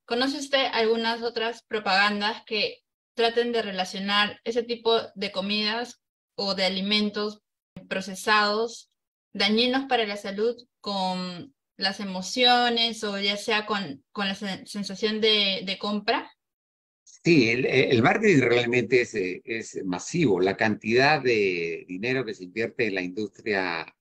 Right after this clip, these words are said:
Speaker 2: alimenticia es, eh, gigantesca. Son cifras que son de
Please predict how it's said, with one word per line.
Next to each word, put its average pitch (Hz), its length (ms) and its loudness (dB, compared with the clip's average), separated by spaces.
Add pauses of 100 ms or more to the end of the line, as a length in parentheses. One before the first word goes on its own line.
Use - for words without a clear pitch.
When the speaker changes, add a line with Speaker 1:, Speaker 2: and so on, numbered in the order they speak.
(120)
Speaker 2:
alimenticia 87 680 -14
es, 101 340 -6
eh, 71 120 -12
gigantesca. 80 800 -6
Son 107 220 -8
cifras 110 540 -4
que 69 360 -6 (540)
son 107 440 -4
de 92 380 -4